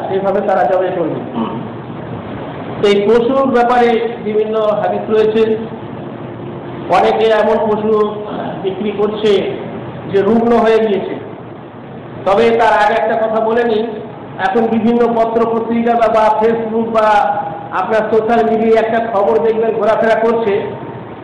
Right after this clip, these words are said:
সেটা হচ্ছে কেন্দ্রীয় সরকার বা রাজ্য সরকার কুরবানির বিষয়ে কিছু বিধিনিষেধ আরোপ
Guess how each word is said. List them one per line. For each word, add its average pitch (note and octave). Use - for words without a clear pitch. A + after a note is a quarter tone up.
সেটা G#3+
হচ্ছে A3+
কেন্দ্রীয় A3+
সরকার A#3
বা F#3+
রাজ্য G3+
সরকার A3
কুরবানির A3+
বিষয়ে A3
কিছু G#3+
বিধিনিষেধ G#3+
আরোপ G3+